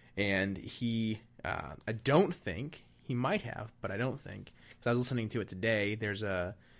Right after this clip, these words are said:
a, uh, conference or some, some event that the, the Village Church, which is Matt Chandler's church, put on.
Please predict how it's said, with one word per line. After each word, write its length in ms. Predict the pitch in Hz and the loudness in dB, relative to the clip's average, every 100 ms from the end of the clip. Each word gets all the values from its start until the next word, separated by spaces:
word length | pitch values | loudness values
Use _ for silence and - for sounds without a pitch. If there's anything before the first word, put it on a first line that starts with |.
| - - - | -20 -18 -4
a, 380 | 98 87 87 101 - - - - - _ - - - | -2 0 -2 -4 -10 -20 -20 -20 -20 _ -12 -12 -20
uh, 60 | - - - - - - | -16 -16 -16 -20 -14 -10
conference 800 | - 123 135 - 160 147 - - | -4 0 0 -2 -2 -2 0 2
or 140 | 107 | 2
some, 300 | - 160 151 | 2 2 2
some 180 | - 185 | 4 6
event 260 | 135 143 127 | 6 4 2
that 120 | 117 | 0
the, 220 | 120 78 | 2 0
the 120 | 120 117 | 0 2
Village 360 | 127 139 123 | 6 6 6
Church, 200 | - 127 123 | 4 2 2
which 80 | 110 | -6
is 80 | |
Matt 140 | 113 110 | -4 -4
Chandler's 300 | 117 110 - | -2 -4 -6
church, 420 | - 104 - - | -4 -4 -4 -8
put 160 | - 113 | -4 0
on. 320 | 113 95 | 0 -2